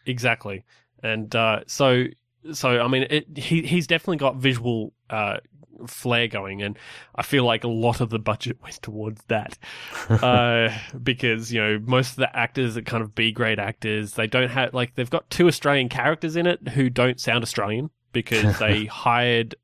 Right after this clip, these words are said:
Speaker 1: an American and an English guy, I think, and they're supposed to also, they're supposed to be father and son, uh,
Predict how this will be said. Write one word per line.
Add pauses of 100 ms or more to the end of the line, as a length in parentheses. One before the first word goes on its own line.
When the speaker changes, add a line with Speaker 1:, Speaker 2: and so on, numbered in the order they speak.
Speaker 1:
an
American (100)
and
an
English
guy, (320)
I
think, (1200)
and
they're
supposed
to
also, (140)
they're
supposed
to
be
father
and
son, (800)
uh,